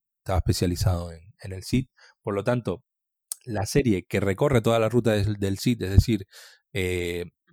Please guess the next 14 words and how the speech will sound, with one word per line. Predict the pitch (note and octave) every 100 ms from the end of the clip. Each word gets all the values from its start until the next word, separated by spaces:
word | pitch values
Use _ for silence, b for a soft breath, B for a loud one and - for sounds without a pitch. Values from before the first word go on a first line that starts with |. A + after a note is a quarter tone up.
| _ -
todos | A2 A2+ A#2
los | A2 - -
pueblos, | B2+ A#2+ A#2 A2+ A2 A2+ A#2 G#2
eh, | G2+ F#2+ F2+ F2+ F2+ F2 _ b b b _ -
eh, | G2+ F#2 F2 F2 F2
yo | F2
qué |
sé, | - E2+ E2 F#2+ _
parajes | F#2+ G2+ A#2+ B2 -
que, | - G2 F2+ F2+ F2+ _
que | G2+
recorrió | F2+ F2+ F#2 G2 A2
el | A2+
Cid | - C3+ C3